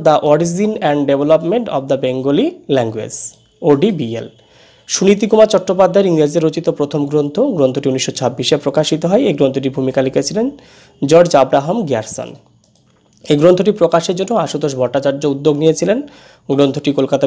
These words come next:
বিশ্ববিদ্যালয় থেকে প্রকাশিত হয়। আর গ্রন্থটি সুনীতি কুমার চট্টোপাধ্যায়ের শ্রেষ্ঠ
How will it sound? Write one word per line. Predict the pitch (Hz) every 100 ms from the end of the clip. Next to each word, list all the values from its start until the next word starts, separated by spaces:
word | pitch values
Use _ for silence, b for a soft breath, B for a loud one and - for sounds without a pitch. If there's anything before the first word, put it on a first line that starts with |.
| 139
বিশ্ববিদ্যালয় | - 143 143 156 156
থেকে | 156 165
প্রকাশিত | 151 165 175 175 180
হয়। | 226 285 B B B -
আর | 135 135
গ্রন্থটি | 135 143 175 -
সুনীতি | 135 127
কুমার | 131 127 127
চট্টোপাধ্যায়ের | 127 131 127 170 196
শ্রেষ্ঠ | - 127